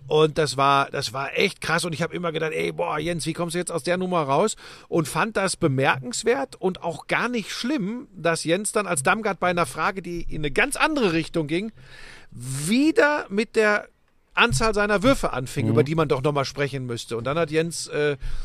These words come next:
Speaker 1: da gehört ja auch was zu, dann zu sagen, ja, dann brechen wir es an dieser Stelle ab, macht keinen Sinn.
Speaker 2: Ja.
Speaker 1: Hat er gemacht. Also, mein lieber Schwan, da war, da war Feuer drin. Ich mag sowas ja. Wenn man sich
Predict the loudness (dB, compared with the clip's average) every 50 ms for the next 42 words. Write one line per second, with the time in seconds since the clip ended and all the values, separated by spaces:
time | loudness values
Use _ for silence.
0 | -6 -8 -8 -2 0 4 6 6 6 6 6 4 4 4 4 4 2 2 2 -2
1 | -2 0 0 0 0 0 0 2 2 2 2 2 2 0 0 -2 -2 -2 -4 -4
2 | -4 -4 -4 -2 -2 -2 -2 -2 -4 -2 -2 0 0 0 -2 -2 -2 -4 -6 -6
3 | -4 -2 -2 -2 -2 0 4 6 6 6 6 4 0 -8 -18 -20 -14 -6 -4 0
4 | 2 2 2 2 4 6 6 6 6 4 0 -2 -2 -4 -4 -2 0 0 0 0
5 | -2 -4 -10 -14 -16 -18 -14 -10 -8 -6 -4 -2 0 0 0 0 0 -2 -2 -2
6 | 0 0 2 4 4 4 4 2 2 2 2 2 2 2 2 2 2 2 0 0
7 | 2 4 6 6 6 6 4 2 0 0 -2 -2 0 2 2 2 2 0 0 2
8 | 2 2 0 -2 -4 -4 -4 -4 -4 -8 -8 -8 0 0 2 2 2 0 0 -6
9 | -8